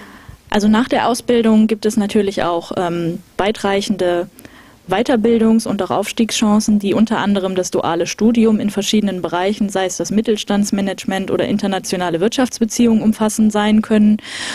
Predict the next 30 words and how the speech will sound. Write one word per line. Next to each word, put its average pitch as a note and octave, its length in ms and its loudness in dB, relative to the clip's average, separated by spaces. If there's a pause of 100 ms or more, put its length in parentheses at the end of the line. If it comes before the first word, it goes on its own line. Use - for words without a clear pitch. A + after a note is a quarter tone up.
(160)
oder A3+ 300 2
auch G#3 220 0
ganz A3 240 2
allgemeine G3 480 0
Weiterbildungen F#3 880 -2
wie F3 140 0
der F#3+ 200 0
Ausbilderschein G3+ 880 0
oder F#3 320 0
die, F3+ 240 -2
ähm, E3+ 460 -2
Weiterbildung E3+ 520 -2
zum F#3 160 -6
Betriebsfachwirt. D3+ 960 -4
Das F#3 180 -2
sind F#3 240 -4
nur G3+ 180 0
einige A3 380 2
der F#3+ 120 -2
vielen G3 320 0
Aufstiegsmöglichkeiten F3+ 1040 -4
und E3+ 100 -6
Weiterbildungschancen, E3+ 1000 -4
die D#3+ 120 -4
man E3 300 -2
nach F3 220 -4
dieser F3 220 -2
Berufsausbildung E3+ 960 -4
wahrnehmen E3 440 -2
kann. B2+ 280 -4